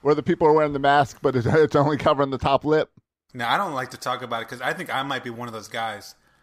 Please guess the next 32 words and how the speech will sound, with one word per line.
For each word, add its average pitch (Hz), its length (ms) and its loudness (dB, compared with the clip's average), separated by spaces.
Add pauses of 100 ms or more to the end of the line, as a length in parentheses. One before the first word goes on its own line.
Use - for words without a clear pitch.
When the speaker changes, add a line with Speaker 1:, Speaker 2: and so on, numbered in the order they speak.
(140)
Speaker 2:
I 131 100 4
Speaker 1:
Oh, 143 60 6
Speaker 2:
was 139 80 4
Speaker 1:
you're, 156 180 4
you 151 180 -2
leave 160 160 0
your 156 100 2
nose 165 280 4
out? 180 280 4
See, 196 260 4 (180)
Speaker 2:
<laughs> - 160 -10
Speaker 1:
I, 170 200 0
my 185 220 4
theory 202 500 4
is 151 320 2 (240)
that 135 120 -6
those 180 260 4
people 139 560 0 (220)
do 139 120 -4
not 131 260 0
wanna 139 180 0
wear 135 160 2
the 127 80 -4
mask, 110 440 -2 (100)
but 110 140 -2
they 117 100 2
are 107 100 4
afraid 101 300 -2
to 92 60 -8
be 95 100 -6
judged. 85 480 -8 (760)
Speaker 2:
Mm. 131 300 -10